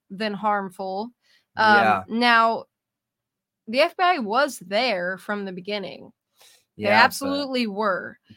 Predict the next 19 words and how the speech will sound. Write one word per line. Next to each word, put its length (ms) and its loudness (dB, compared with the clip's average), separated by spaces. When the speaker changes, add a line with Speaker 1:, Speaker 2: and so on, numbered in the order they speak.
Speaker 2:
but 140 -4
Speaker 1:
They 140 4
Speaker 2:
they 60 4
Speaker 1:
just 120 2
Speaker 2:
weren't 360 0
the 120 0
lead 400 -4
in 160 -2
the 100 -4
case. 800 -8
<clears throat> 360 0
That 200 4
makes, 440 -2
that 260 6
makes 300 -2
a 80 2
difference. 880 -8
And 160 0
I, 180 2